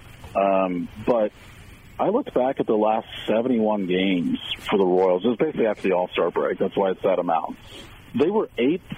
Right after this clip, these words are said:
in baseball in exit velocity. They were fifth in the amount of hard hit baseballs they had. And one person, the reason I looked this up is I was looking up M J Melendez, the, the, what, what changed for him. And look, there were some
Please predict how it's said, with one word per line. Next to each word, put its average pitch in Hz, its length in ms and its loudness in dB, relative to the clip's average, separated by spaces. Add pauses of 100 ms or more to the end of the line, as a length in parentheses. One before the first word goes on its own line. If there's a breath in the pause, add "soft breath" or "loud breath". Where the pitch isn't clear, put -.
in 123 160 0
baseball 110 500 0
in 90 80 -2
exit 95 340 -2
velocity. 87 640 -2 (640)
They 240 120 4
were 226 120 2 (120)
fifth 175 200 0
in 135 80 0
the 107 120 -2
amount 104 320 2
of 92 60 -2
hard 104 240 -2
hit 95 180 -2
baseballs 90 520 0
they 82 140 2
had. 85 280 2 (600)
And 107 540 0 (280)
one 170 220 2
person, 170 400 0
the 123 80 2
reason 151 240 2
I 127 60 0
looked 120 180 -2
this 104 180 -2
up 117 220 2
is 95 100 -4
I 107 60 2
was 92 100 0
looking 104 220 0
up 95 140 0
M 95 120 0
J 92 160 2
Melendez, 87 580 -2 (280)
the, 196 120 0 (120)
the, 90 140 -2 (100)
what, 104 300 0
what 104 160 2 (120)
changed 98 320 0
for 90 140 0
him. 98 240 2
And 123 100 2
look, 147 280 4
there 113 100 0
were 113 240 2
some 95 180 -4